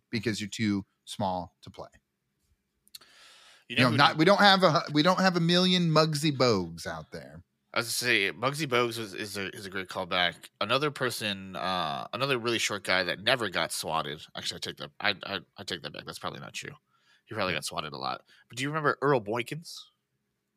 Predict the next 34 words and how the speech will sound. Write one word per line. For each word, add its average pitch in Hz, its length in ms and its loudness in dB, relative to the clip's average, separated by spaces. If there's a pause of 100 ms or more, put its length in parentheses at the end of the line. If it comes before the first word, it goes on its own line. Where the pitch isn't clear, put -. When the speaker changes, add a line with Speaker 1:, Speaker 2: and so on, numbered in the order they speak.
Speaker 1:
<laughs> - 140 0 (260)
Yeah. 123 160 2
Speaker 2:
Fucking 104 260 -4
love 113 380 6
Speaker 1:
I 107 40 -2
do. 101 100 -2
Speaker 2:
Earl, 87 240 0
boy. 87 320 -8 (340)
Speaker 1:
Yeah. 139 200 -2
Speaker 2:
Dude 113 100 -6
Speaker 1:
Oh, 185 160 4
Speaker 2:
was 160 80 2
Speaker 1:
yeah, 208 120 2
of 123 100 -6
course, 214 340 0
dude. 185 200 -2
He's, 185 360 -2
Speaker 2:
I 151 60 2
Speaker 1:
he, 147 40 4
Speaker 2:
think - 140 4
he, 302 60 6 (160)
Speaker 1:
he - 60 -8 (280)
Speaker 2:
I 123 80 4
think 214 160 -2
he 233 100 2
runs 156 300 4
a - 20 2
Speaker 1:
killed - 200 10
Speaker 2:
bas-, 320 80 6
Speaker 1:
it 208 40 8
on 120 140 8
the 107 60 4
Nuggets, 92 420 -2
man. 98 180 -4